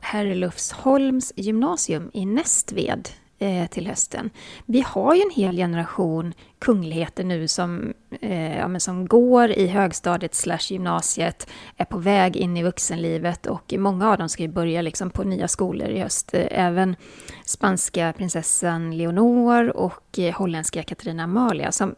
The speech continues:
för övrigt Victoria är gudmor till också. Så det är en helt ny generation som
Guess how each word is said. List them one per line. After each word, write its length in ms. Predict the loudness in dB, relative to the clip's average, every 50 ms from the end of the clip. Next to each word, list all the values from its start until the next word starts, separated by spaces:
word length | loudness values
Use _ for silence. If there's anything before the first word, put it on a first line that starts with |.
| -10 -2
för 140 | 2 4
övrigt 440 | 4 6 6 4 2 2 -2 -10 -18 -10 _
Victoria 560 | 0 0 0 2 0 0 0 0 0 -2 0
är 300 | 0 0 0 0 -2 -4 -10 -18 _ _
gudmor 360 | 0 0 0 0 0 -4 -6 -6
till 200 | -8 -10 -10 -10
också. 360 | -10 -10 -8 -6 -4 -4 -4 -4 -6 -12 -18 -20 -20 -14 -4
Så 120 | 0 4
det 80 | 4 6
är 40 | 6
en 40 |
helt 180 | 4 2 2 2
ny 320 | 4 4 4 4 4 2
generation 560 | 0 0 0 -2 -2 -4 -4 -6 -6 -6 -6 -6
som 260 | -6 -6 -6 -6